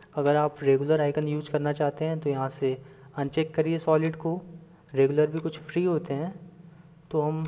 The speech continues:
check कर लेते हैं regular icon पे। Okay, Wait करते हैं थोड़ा, यहाँ regular icon load होगा अभी। ये देखिए,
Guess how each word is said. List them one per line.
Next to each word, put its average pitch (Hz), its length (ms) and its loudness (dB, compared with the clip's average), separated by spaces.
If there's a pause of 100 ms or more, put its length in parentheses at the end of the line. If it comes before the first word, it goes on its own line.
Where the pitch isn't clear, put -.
(2250)
check 156 240 -6
कर 147 100 0
लेते 143 340 -2
हैं 160 320 -4 (300)
regular 131 380 0
icon 139 340 -2
पे। 185 120 -4 (1000)
Okay, 143 240 -4 (500)
Wait 143 200 4
करते 151 220 2
हैं 160 100 2
थोड़ा, 151 280 6
यहाँ 139 180 2
regular 139 340 2
icon 139 300 0
load 135 160 0
होगा 139 240 2
अभी। 135 200 -6 (760)
ये 131 100 4
देखिए, 127 360 -2